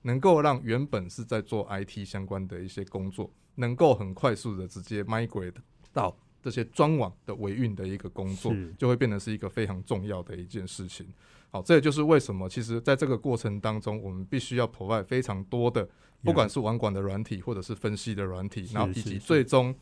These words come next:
Speaker 1: 怎么透过A I
Speaker 2: 是，是。
Speaker 1: 的一个模式
Speaker 2: 对。
Speaker 1: 来达到这些 Internet of Things 的管理，
Speaker 2: 是，
Speaker 1: 然后以及怎么让这个维运是能够做到最优化的一个方式，
Speaker 2: 了解。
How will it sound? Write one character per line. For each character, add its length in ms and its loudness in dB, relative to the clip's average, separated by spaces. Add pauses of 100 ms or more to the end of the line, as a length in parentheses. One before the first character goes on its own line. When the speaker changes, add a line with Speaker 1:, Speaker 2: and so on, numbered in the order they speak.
(200)
Speaker 1:
怎 120 0
么 120 0
透 260 6
过 260 4
A 180 2
I 160 2
Speaker 2:
是， 20 0
是。 40 0
Speaker 1:
的 140 -6
一 100 -8
个 160 -6
模 320 -4
式 320 -4 (240)
Speaker 2:
对。 140 -4
Speaker 1:
来 140 6
达 240 4
到 180 6
这 120 0
些 180 -4
Internet 500 -2
of 120 -12 (140)
Things 320 2
的 220 -10
管 280 -2
理， 200 0 (120)
Speaker 2:
是， 260 0
Speaker 1:
然 100 2
后 80 2
以 100 -4
及 160 -6
怎 140 -4
么 100 -4
让 180 2
这 120 -4
个 140 -2
维 160 -4
运 180 -2
是 100 -10
能 140 -8
够 120 -2
做 140 -2
到 160 -2
最 240 -4
优 180 -4
化 220 -2
的 140 -10
一 120 -8
个 160 -10 (100)
方 220 -4
式， 200 0
Speaker 2:
了 120 -4
解。 60 -8